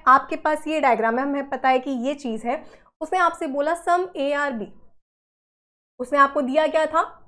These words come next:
हमें स्टेटमेंट में ही दिया था कुछ ए हमारे बी हैं, नीचे उसने बोला सम ए आर बी, कुछ ए हमारे बी हैं। अरे ये तो हमें ऊपर ही दे रखा है, बिल्कुल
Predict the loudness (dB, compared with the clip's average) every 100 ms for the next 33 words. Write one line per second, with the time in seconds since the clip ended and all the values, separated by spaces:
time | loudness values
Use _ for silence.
0 | -20 _ _ -4 -4 -2 -2 0 -2 0
1 | 0 0 0 0 -2 -4 -8 -8 -6 -6
2 | -4 -4 -2 -2 -6 -10 -10 -10 -14 _
3 | _ -4 -2 -2 0 0 2 0 0 -2
4 | -2 -4 -4 -4 -6 -10 -10 -12 -12 -6
5 | -6 -4 -2 -2 -4 -4 -4 -2 -2 -2
6 | -2 0 0 0 2 2 2 0 -2 -2
7 | 0 0 0 -6 -4 -6